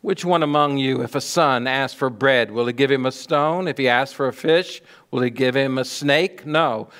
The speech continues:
But if you then, being evil, know how to give good gifts,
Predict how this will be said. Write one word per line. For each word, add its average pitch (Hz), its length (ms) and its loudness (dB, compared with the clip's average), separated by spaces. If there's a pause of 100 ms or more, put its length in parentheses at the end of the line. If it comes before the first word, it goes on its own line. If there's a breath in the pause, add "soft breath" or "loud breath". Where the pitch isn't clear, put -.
(120)
But 147 120 2
if 139 160 -6
you 196 240 2
then, 165 240 0
being 143 360 0
evil, 131 520 0
know 143 160 0
how 147 120 2
to 139 80 -2
give 123 240 -2
good 147 300 0
gifts, 117 460 -4